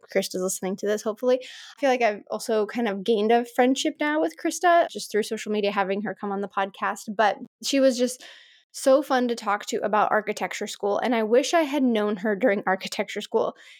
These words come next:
in the way that, like, her present day te-, present self, because when I was going through architecture school, there was so much where I just was like,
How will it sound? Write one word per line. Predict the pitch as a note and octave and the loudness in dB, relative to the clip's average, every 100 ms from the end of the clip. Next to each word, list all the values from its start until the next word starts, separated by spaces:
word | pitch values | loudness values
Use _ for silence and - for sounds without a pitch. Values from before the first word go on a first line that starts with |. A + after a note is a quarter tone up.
| _ | _
in | - C4+ | 2 4
the | C4+ | 4
way | A#3 A3+ | 4 4
that, | A3 - | 2 0
like, | A3+ G#3+ A#3+ | 0 -2 -4
her | G3 C4 A#3+ _ | 4 4 4 _
present | - A#3 A3+ A3+ | 0 0 2 0
day | A#3 - | 0 -2
te-, | B3 G4 - _ | -4 -6 -10 _
present | B3+ G#3 G3+ - | -2 -2 -6 -6
self, | - G3+ F#3+ - | 0 2 0 -2
because | A3+ A3+ A#3+ G#3+ - - _ _ _ _ _ | -4 0 0 0 -4 -16 _ _ _ _ _
when | - G#3+ B3+ | -8 -2 2
I | C4+ | 2
was | C#4 | 2
going | D4 | 2
through | C4 | 4
architecture | A#3 A3+ G3+ - A3+ | 2 0 -4 -6 -10
school, | - - G#3 | -8 -4 0
there | G#3+ | 0
was | A#3+ | 0
so | - B3 | 0 0
much | C4+ D4 - | 0 0 2
where | A#3 | 2
I | |
just | G#3+ G#3+ | 0 -4
was | A3+ G#3+ | -6 -2
like, | G#3 | -2